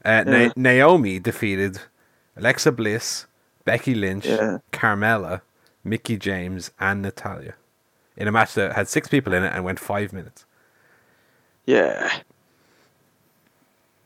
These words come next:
Speaker 1: There you go. That was WrestleMania. Uh, that's a WrestleMania review. Um,
Speaker 2: It was shite.
Speaker 1: <laughs>
Speaker 2: Waste of time.
Speaker 1: Was a little bit shy. Um,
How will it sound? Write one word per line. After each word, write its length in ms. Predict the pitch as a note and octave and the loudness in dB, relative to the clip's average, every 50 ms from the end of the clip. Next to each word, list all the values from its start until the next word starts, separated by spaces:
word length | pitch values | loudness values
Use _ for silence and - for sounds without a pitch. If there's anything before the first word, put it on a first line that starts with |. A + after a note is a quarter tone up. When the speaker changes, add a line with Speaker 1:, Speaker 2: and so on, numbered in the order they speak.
| _ _ - | _ _ -18
Speaker 1:
There 240 | F#2+ F#2+ G2+ G2+ G2 | -14 -12 -12 -10 -10
you 60 | G2 | -8
go. 140 | G2 G2+ F#2+ | -8 -6 -2
That 80 | G2+ A2+ | 0 0
was 140 | A#2 A2 | 2 4
WrestleMania. 680 | B2 B2 - - B2+ B2 B2+ C3+ C3+ B2+ A2+ G#2+ A2 - - - - - - - | 2 2 2 2 2 4 4 6 6 6 6 4 4 2 -2 -10 -20 -14 -4 2
Uh, 200 | - A#2+ A#2+ B2 | 4 6 6 8
that's 180 | C#3+ D#3 - G3 | 6 6 6 8
a 40 | |
WrestleMania 520 | F3+ F#3 F3 - - F3+ F3+ F#3 F#3 F#3 F3+ | 6 6 6 4 2 2 2 2 4 4 6
review. 440 | F3+ E3+ F3+ G3 A3+ G3+ A#2 G2 - - - - - - | 4 4 4 2 0 0 0 0 -2 -6 -16 -14 -8 -2
Um, 600 | A2+ A#2+ A#2+ A#2+ A#2+ A#2+ A#2 A#2 A#2 A2+ G#2+ - - _ _ _ _ _ _ _ _ _ _ _ _ _ _ _ _ _ _ - - - _ - _ _ _ _ _ - | 0 2 2 2 2 2 0 0 -2 -4 -4 -8 -12 _ _ _ _ _ _ _ _ _ _ _ _ _ _ _ _ _ _ -8 -8 -8 _ -20 _ _ _ _ _ 0
Speaker 2:
It 100 | G#3+ F#3+ | 4 6
was 120 | A3 A3 | 6 6
shite. 500 | - - A#3+ G#3 F#3 F3+ E3 - - - - _ _ _ _ _ _ _ - | 6 8 8 8 8 8 6 4 0 -6 -8 _ _ _ _ _ _ _ -4
Speaker 1:
<laughs> 80 | B2 - G#2+ - - - - - - - - - - - - - - _ _ _ _ _ _ _ _ _ _ _ _ _ _ _ _ _ _ _ _ _ _ _ - | -2 -2 -2 -6 -8 -12 -14 -14 -16 -16 -20 -20 -20 -20 -20 -20 -20 _ _ _ _ _ _ _ _ _ _ _ _ _ _ _ _ _ _ _ _ _ _ _ -4
Speaker 2:
Waste 220 | C#3+ C#3 - - | -2 -2 -2 -2
of 60 | - | -2
time. 420 | - D3+ C3 A#2+ - - - - - - - B2 G#2+ F#2 - - | 2 2 2 2 2 0 -2 -2 -4 -6 -10 -14 -12 -6 0 2
Speaker 1:
Was 140 | C3+ C3 | 2 2
a 40 | C3 | 2
little 140 | B2 A#2 A2 | 0 -2 0
bit 140 | G#2+ G#2 - | -2 -2 2
shy. 220 | - A2+ G#2+ G2+ | 4 4 4 4
Um, 540 | C#2 A2+ A#2+ A#2+ A#2+ A#2 A2+ A2+ A2 A2 G2 | 4 4 4 6 4 4 2 0 -2 -2 -4